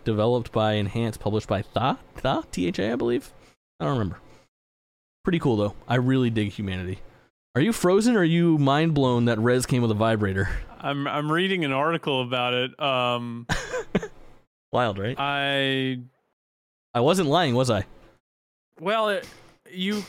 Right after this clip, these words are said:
Speaker 2: it was slightly misleading, but
Speaker 1: Sure.
Speaker 2: in the end of the day, no.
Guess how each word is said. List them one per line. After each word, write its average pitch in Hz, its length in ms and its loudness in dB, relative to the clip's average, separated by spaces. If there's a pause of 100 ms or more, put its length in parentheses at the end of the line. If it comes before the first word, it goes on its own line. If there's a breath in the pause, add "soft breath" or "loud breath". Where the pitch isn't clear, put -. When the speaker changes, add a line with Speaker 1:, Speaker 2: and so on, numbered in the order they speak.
(100)
Speaker 2:
it 190 100 -2
was 202 180 -2
slightly 208 460 -2
misleading, 226 640 -4
but 170 400 -2 (220)
Speaker 1:
Sure. 120 220 0
Speaker 2:
in 165 200 -2
the 160 180 0
end 165 140 -4
of 147 60 -4
the 147 60 -4
day, 139 220 -2
no. 127 440 -6